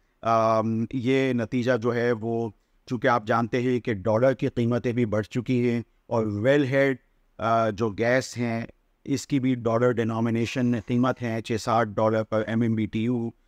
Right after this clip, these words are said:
इस वजह से एक तरह से इनके जो नताइज होते हैं इन ऑयल कंपनीज के या गैस कंपनीज के, अ, एक्सप्लोरेशन के, वो बड़े अच्छे लगते हैं।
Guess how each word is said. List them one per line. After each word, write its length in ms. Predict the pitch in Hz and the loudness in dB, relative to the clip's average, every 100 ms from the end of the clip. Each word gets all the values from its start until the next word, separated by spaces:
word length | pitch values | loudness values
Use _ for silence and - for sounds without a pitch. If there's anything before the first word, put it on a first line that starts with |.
| _ - | _ -6
इस 220 | 143 127 | -4 0
वजह 220 | 147 139 135 | 2 2 2
से 400 | - 135 131 120 | 0 0 0 -2
एक 180 | 117 - | -6 0
तरह 180 | 127 123 | 0 2
से 200 | - 127 | 0 0
इनके 340 | 117 117 127 | 0 0 0
जो 100 | 117 | 0
नताइज 480 | 110 101 110 110 107 | 0 0 0 0 0
होते 220 | 113 120 | -2 0
हैं 240 | 110 110 104 | 0 0 0
इन 280 | 110 113 - | -2 -2 -2
ऑयल 280 | 110 107 104 | 0 0 0
कंपनीज 480 | 110 101 113 110 | -2 -2 -2 -4
के 340 | - 113 107 110 | -2 0 2 2
या 60 | |
गैस 320 | 92 104 107 - | 2 2 0 0
कंपनीज 440 | 113 104 110 95 | -2 0 0 -2
के, 280 | - 101 101 _ _ _ - | -2 -2 -2 _ _ _ -4
अ, 280 | 107 104 104 | -2 0 0
एक्सप्लोरेशन 640 | 110 - 117 113 101 113 110 | -2 -2 -2 0 0 0 2
के, 140 | 110 | 0
वो 220 | 101 113 | 0 0
बड़े 220 | 104 120 | 0 0
अच्छे 360 | - - - 139 | -2 -6 -2 0
लगते 320 | 127 - 135 | 0 0 0
हैं। 300 | 120 117 113 | 0 0 -4